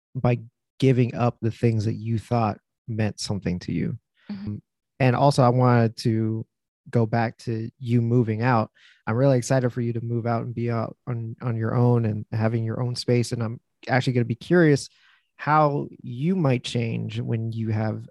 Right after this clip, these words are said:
Speaker 1: a new environment to
Speaker 2: Definitely.
Speaker 1: be living in. So we might have to do a recap episode once you
Speaker 2: <laughs>
Speaker 1: <laughs> actually move in and, and see where you're at with all that.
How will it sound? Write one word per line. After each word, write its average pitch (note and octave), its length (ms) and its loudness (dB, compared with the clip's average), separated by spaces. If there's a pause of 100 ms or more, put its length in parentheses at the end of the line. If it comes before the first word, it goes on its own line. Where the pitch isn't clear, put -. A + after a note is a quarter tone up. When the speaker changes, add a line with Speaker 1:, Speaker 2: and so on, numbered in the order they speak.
(340)
Speaker 1:
a B2 100 2
new C3 280 4
environment A2 600 -2 (140)
to - 140 -4
Speaker 2:
Definitely. A2 340 -2
Speaker 1:
be G#2 60 -6
living A2 260 -2
in. G2+ 220 -4
So A2 360 2 (300)
we A#2+ 60 -2
might B2+ 160 2
have A#2+ 120 2
to A#2 80 -4
do A2 140 -4
a G#2 80 -2
recap G#2+ 440 -2
episode G2 560 -4 (440)
once - 240 0
you A#2 120 0
Speaker 2:
<laughs> B2 100 6
Speaker 1:
<laughs> - 40 -8
actually A#2+ 420 0
move A#2 280 -2
in A#2 260 0
and, - 160 -6
and G#2+ 220 -8
see B2+ 260 2
where A2+ 160 2
you're - 200 0
at A2+ 180 2
with - 120 -10
all - 140 -4
that. - 180 -6